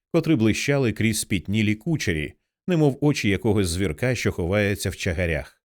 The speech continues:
Він безперервно облизував собі губи. "Не ставай у кров.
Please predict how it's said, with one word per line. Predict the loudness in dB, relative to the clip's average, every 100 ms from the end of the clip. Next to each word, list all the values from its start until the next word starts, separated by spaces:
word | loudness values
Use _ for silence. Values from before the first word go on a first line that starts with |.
| _ _ _ _ 2
Він | 4 4
безперервно | 2 0 0 2 2 0 0
облизував | -2 0 0 2 0 -2
собі | -2 -2 -2
губи. | -2 -4 -4 -8 -12 _ _ _ _ _
"Не | -4 0
ставай | 0 2 2
у | 0
кров. | -2 -4 -6